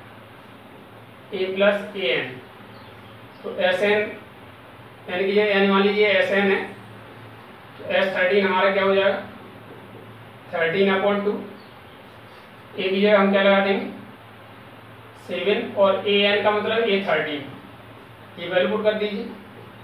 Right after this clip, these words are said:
थर्टीन upon टू, सेवन प्लस ए थर्टीन हमारा कितना, थर्टी फ़ाइव, that is thirteen upon two multiply forty-two, टू से कट करेंगे,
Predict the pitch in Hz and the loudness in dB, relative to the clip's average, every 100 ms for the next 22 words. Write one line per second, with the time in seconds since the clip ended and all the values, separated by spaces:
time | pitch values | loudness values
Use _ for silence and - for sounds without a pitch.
0 | - - - - - - - - - - | -20 -20 -20 -20 -20 -20 -20 -20 -20 -14
1 | 175 165 190 190 190 202 202 - - - | -6 -4 0 0 2 0 -2 -4 -8 -16
2 | - - - - - - - - - - | -18 -20 -20 -20 -20 -20 -20 -20 -20 -20
3 | - 180 180 202 202 208 208 208 196 190 | -10 -6 -2 -2 2 2 2 0 -2 0
4 | 180 202 196 190 190 196 196 - - - | 0 0 0 2 0 0 -2 -4 -10 -6
5 | 151 - 120 - - - - - - - | -6 -4 -4 -4 -6 -14 -20 -20 -20 -20
6 | - - - - - - - - - - | -20 -20 -20 -20 -20 -20 -20 -20 -20 -20
7 | - - - - - 180 180 202 202 180 | -20 -20 -20 -20 -10 -2 0 0 -2 -2
8 | 165 165 196 202 - - - - - - | -2 0 -2 -2 -6 -12 -18 -20 -20 -20
9 | - 180 185 185 185 202 202 180 180 180 | -10 -8 -2 -4 -2 -6 -4 -4 -6 -4
10 | 180 196 165 156 226 247 - - - - | -2 -2 -4 -8 -8 -8 -12 -20 -20 -20
11 | - - - - - 143 - - - - | -20 -20 -18 -12 -10 -10 -12 -20 -20 -20
12 | - - - - - - - - - - | -20 -20 -20 -20 -20 -20 -20 -18 -18 -12
13 | 180 196 196 202 190 | -6 -2 0 0 0